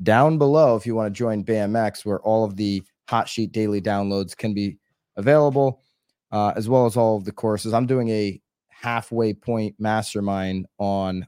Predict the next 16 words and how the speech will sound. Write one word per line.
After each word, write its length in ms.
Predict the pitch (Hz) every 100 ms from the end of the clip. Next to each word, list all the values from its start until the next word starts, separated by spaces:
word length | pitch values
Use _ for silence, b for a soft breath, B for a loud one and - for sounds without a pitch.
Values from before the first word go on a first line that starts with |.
| _
Friday 540 | _ 101 107 101 92
at 100 | -
two 140 | -
P 180 | 101 104
M 220 | 101 92 -
Eastern. 380 | 107 - 95 90
If 120 | -
you 80 | 101
wanna 200 | 107 101
get 180 | 98
into 300 | 98 113 104 95
that, 380 | 98 95 85
get 160 | 78 95
into 200 | 92 87
bam 320 | 85 95 90
X, 380 | 92 90 - -